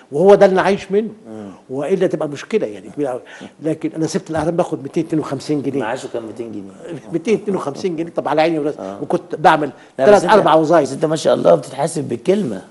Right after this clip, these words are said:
Speaker 1: طب
Speaker 2: الله
Speaker 1: أنت،
Speaker 2: أكبر يعني.
Speaker 1: الحمد لله مش القارئ المصري بيدفع لي.
Speaker 2: <laughs> لا، لا.
Speaker 1: الحمد لله.
Speaker 2: لا، ويدفع لك القارئ
Speaker 1: لا،
Speaker 2: المصري.
Speaker 1: كتر خيره.
Speaker 2: إحنا
Speaker 1: أنا،
Speaker 2: وعينا يا أستاذ
Speaker 1: هو
Speaker 2: زكي.
Speaker 1: اللي عملني.
Speaker 2: إحنا وعينا على، بصراحة يا
Speaker 1: يا
Speaker 2: أستاذ
Speaker 1: سيدي،
Speaker 2: زكي. كانت
Speaker 1: معلش.
Speaker 2: مصر
Speaker 1: أنا
Speaker 2: كلها
Speaker 1: بقول
Speaker 2: بتقول
Speaker 1: هو،
Speaker 2: على الجمعة.
Speaker 1: عارف إيه، لم يكن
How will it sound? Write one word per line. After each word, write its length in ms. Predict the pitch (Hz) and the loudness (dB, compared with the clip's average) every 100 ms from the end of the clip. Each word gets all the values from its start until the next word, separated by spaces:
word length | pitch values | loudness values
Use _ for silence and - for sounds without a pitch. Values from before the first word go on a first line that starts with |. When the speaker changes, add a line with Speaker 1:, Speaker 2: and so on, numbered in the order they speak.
| - | -10
Speaker 1:
طب 80 | 143 | -2
Speaker 2:
الله 300 | 143 160 151 | 4 6 6
Speaker 1:
أنت، 80 | 156 | 6
Speaker 2:
أكبر 160 | 135 | 2
يعني. 240 | 135 139 170 | 2 2 0
Speaker 1:
الحمد 480 | 135 135 220 220 190 | 0 0 2 2 2
لله 340 | 180 185 202 | 2 4 4
مش 180 | 190 151 | 4 -4
القارئ 280 | - 185 180 | 0 2 2
المصري 340 | 160 170 147 | 0 -2 0
بيدفع 320 | 131 - 131 | -2 0 -2
لي. 100 | 110 | -2
Speaker 2:
<laughs> 320 | 98 - - - | -12 -20 -16 -6
لا، 80 | |
لا. 540 | - 165 196 - - - | 4 6 6 4 -6 -8
Speaker 1:
الحمد 300 | - 202 147 | 0 0 0
لله. 100 | 120 | -2
Speaker 2:
لا، 180 | 135 170 | 4 6
ويدفع 400 | 175 170 220 196 | 6 6 8 8
لك 180 | 156 131 | 6 2
القارئ 280 | - 185 | 4 6
Speaker 1:
لا، 80 | 196 | 10
Speaker 2:
المصري. 360 | 214 220 214 196 | 10 8 6 0
Speaker 1:
كتر 180 | - 160 | 2 0
خيره. 320 | - 208 190 | 4 6 6
Speaker 2:
إحنا 120 | 180 | 6
Speaker 1:
أنا، 80 | 175 | 6
Speaker 2:
وعينا 360 | 170 214 202 165 | 6 6 6 4
يا 60 | |
أستاذ 200 | 139 151 | 2 6
Speaker 1:
هو 60 | 202 | 8
Speaker 2:
زكي. 140 | 240 | 10
Speaker 1:
اللي 120 | 214 | 10
عملني. 480 | 190 190 226 196 139 | 8 8 4 2 -2
Speaker 2:
إحنا 520 | 139 151 185 135 180 | -2 -2 -2 0 2
وعينا 280 | 165 196 220 | 4 4 6
على، 160 | 160 139 | 6 4
بصراحة 300 | 117 147 165 | 2 2 4
يا 40 | |
Speaker 1:
يا 120 | 156 | 4
Speaker 2:
أستاذ 160 | 123 185 | 2 0
Speaker 1:
سيدي، 140 | 156 | 0
Speaker 2:
زكي. 0 | |
كانت 140 | 175 127 | -2 0
Speaker 1:
معلش. 300 | 139 147 131 | 0 0 -2
Speaker 2:
مصر 240 | 180 - | -4 -4
Speaker 1:
أنا 80 | 147 | -6
Speaker 2:
كلها 180 | 156 175 | 2 4
Speaker 1:
بقول 220 | 160 175 | 4 2
Speaker 2:
بتقول 200 | 170 170 | 4 4
Speaker 1:
هو، 60 | 185 | 6
Speaker 2:
على 100 | 151 | 4
الجمعة. 320 | 131 175 151 | 2 -2 0
Speaker 1:
عارف 240 | 160 165 | 0 -2
إيه، 120 | 147 147 | -6 -6
لم 320 | 143 156 160 | -4 -2 2
يكن 480 | 190 185 151 135 | 2 2 -6 -6